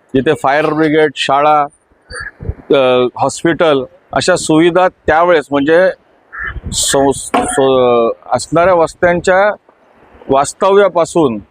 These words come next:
ते आतापर्यंत भारतीय जनता पार्टीचं त्या वॉ-, वॉर्डातलं असलं योगदान हे तिथल्या जनतेला माहिती आहे आणि जे विरोधामध्ये जे राहिलेत ते उभे राहिलेले अनेक वर्ष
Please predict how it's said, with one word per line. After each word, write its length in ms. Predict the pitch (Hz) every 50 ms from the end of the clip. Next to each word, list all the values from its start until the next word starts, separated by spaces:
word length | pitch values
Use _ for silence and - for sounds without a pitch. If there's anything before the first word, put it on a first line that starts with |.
| - - - - _ - -
ते 40 | 185
आतापर्यंत 800 | - - 135 - - 185 185 - 185 175 175 165 165 156 139 196
भारतीय 500 | 185 - - - 113 123 - 175 185 160
जनता 320 | 165 160 156 147 160 160
पार्टीचं 360 | 147 151 147 139 151 147 160 -
त्या 120 | - 147 147
वॉ-, 500 | 147 147 143 147 139 _ _ - 135 135
वॉर्डातलं 440 | 135 135 131 147 147 - 147 143 139
असलं 200 | - - 151 143
योगदान 460 | 139 135 131 131 131 156 147 131 107 - - - -
हे 280 | - _ _ - 151 170
तिथल्या 340 | 233 175 160 160 185 185 175
जनतेला 600 | 156 175 170 160 - 185 180 185 185 196 220 214 - _ _ -
माहिती 380 | 139 135 143 151 165 151 - 185
आहे 160 | 165 127 107 95 - _ _ _ _ _ - 123
आणि 120 | 131 127
जे 260 | 113 127 160 175 180
विरोधामध्ये 680 | 165 147 151 147 160 165 160 170 170 165 165 165 160 165
जे 160 | 160 165 165
राहिलेत 400 | 151 147 139 139 143 156 170 175
ते 440 | - _ _ - 156 151 156 160 170 160 - _ _ _ _ - 143 135
उभे 180 | 131 156 165 156
राहिलेले 400 | 156 156 151 156 160 160 160 151
अनेक 420 | 143 139 147 160 170 165 151 156
वर्ष 280 | 156 151 - - -